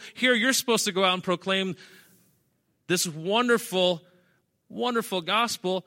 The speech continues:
But you also need to understand with it comes some suffering." Because just like Christ suffered, we're gonna suffer. If we're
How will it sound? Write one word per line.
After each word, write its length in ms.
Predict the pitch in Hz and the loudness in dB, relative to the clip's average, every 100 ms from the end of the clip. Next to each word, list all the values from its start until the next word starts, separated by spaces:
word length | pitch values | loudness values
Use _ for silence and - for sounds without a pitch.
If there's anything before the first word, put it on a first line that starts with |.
| _ | _
But 540 | - 165 262 220 233 - | -12 -2 2 2 -2 -4
you 80 | 196 | 0
also 240 | 214 - | 0 0
need 120 | 208 | -2
to 60 | 208 | -2
understand 600 | 196 165 - 220 190 160 | -2 -2 -2 -2 -2 -4
with 320 | 214 262 - | -2 -2 -2
it 240 | 175 175 | -4 -4
comes 520 | - 202 196 190 196 185 | -6 -4 -4 -6 -10 -10
some 440 | - - 196 196 | -12 -12 -14 -14
suffering." 720 | - - 156 - 135 120 113 107 _ _ _ _ _ _ _ _ _ _ _ | -12 -12 -14 -20 -20 -20 -20 _ _ _ _ _ _ _ _ _ _ _ _
Because 220 | _ 156 147 | _ -8 -6
just 240 | 226 - | -8 -6
like 120 | 208 | -10
Christ 300 | - 202 190 | -6 -6 -4
suffered, 440 | - 120 - 113 110 _ _ _ _ - | -6 -8 -8 -10 -10 _ _ _ _ -12
we're 100 | 180 | -10
gonna 160 | 131 | -10
suffer. 460 | 110 92 - 80 - _ _ _ _ _ _ _ _ _ _ _ _ _ _ | -10 -12 -16 -20 -20 _ _ _ _ _ _ _ _ _ _ _ _ _ _
If 80 | - | -16
we're 80 | - | -14